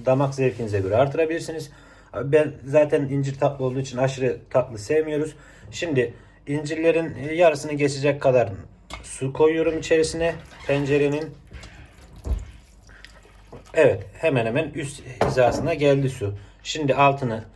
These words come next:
yakıyoruz. K-, kaynayana kadar yüksek ateşte, kaynadıktan sonra kısık ateşte, e, su kendini çekene kadar kaynatacağız. Evet,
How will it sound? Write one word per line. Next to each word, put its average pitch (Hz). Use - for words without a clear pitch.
yakıyoruz. 156
K-, -
kaynayana 143
kadar 117
yüksek 151
ateşte, 156
kaynadıktan 139
sonra 156
kısık -
ateşte, 123
e, 110
su 160
kendini 143
çekene 147
kadar 139
kaynatacağız. 104
Evet, 139